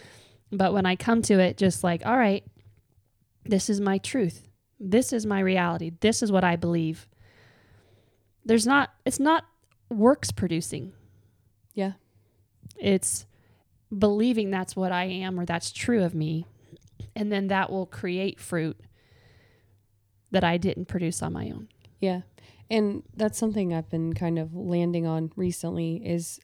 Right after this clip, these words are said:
Speaker 2: living. I haven't found a really good way to say it to where you know what I'm saying immediately. Um, the phrase that keeps coming up to me is living in the overflow.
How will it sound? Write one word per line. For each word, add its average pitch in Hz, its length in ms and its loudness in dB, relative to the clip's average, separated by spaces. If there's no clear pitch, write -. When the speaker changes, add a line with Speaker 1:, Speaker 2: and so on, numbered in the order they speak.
Speaker 2:
living. 190 600 0
I 196 60 -2
haven't 247 300 2
found 196 260 2
a 185 60 2
really 180 340 2
good 175 400 0
way 190 340 2
to 185 180 -2
say 170 380 2
it 170 220 -2
to - 120 -2
where 175 200 2
you 170 140 2
know 175 160 4
what 170 100 2
I'm 170 120 0
saying 160 480 0
immediately. 165 600 -2
Um, 175 460 0
the 190 160 -2
phrase 202 320 0
that 208 120 -4
keeps - 260 -6
coming 175 280 -2
up 175 120 -6
to - 120 -6
me 170 180 0
is 165 200 -8
living 180 300 2
in 170 120 0
the 165 100 -4
overflow. 156 640 -8